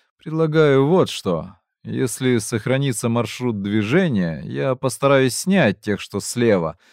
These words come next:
С меткостью у меня всё в порядке".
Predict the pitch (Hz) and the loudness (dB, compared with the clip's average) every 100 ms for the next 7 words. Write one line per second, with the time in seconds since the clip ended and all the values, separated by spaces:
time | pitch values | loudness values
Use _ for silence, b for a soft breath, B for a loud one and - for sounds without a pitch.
0 | b b - 143 143 - 131 - 135 127 | b b -14 -6 -6 -2 -4 -2 -2 0
1 | 127 123 110 - 107 - 131 113 85 _ | 0 2 0 0 -4 2 4 4 0 _
2 | 78 - | -16 -16